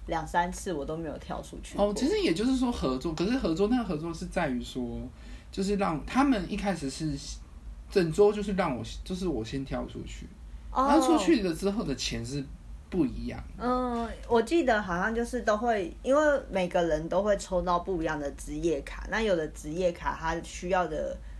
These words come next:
Speaker 1: 呃，财-，财富自由的金额比较低。
Speaker 2: 嗯，
Speaker 1: 那如果你
Speaker 2: 可是支出也一样。
Speaker 1: 对，你的支出低，但是你跳出去的就会，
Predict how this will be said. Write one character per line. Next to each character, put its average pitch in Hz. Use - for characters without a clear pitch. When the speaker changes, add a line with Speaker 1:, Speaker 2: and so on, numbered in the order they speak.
Speaker 1:
呃， 156
财-， 175
财 180
富 254
自 220
由 160
的 -
金 214
额 175
比 -
较 151
低。 160
Speaker 2:
嗯， 151
Speaker 1:
那 208
如 202
果 208
你 202
Speaker 2:
可 185
是 -
支 -
出 -
也 131
一 117
样。 117
Speaker 1:
对， 190
你 165
的 160
支 185
出 180
低， 208
但 208
是 214
你 156
跳 202
出 175
去 170
的 143
就 160
会， 151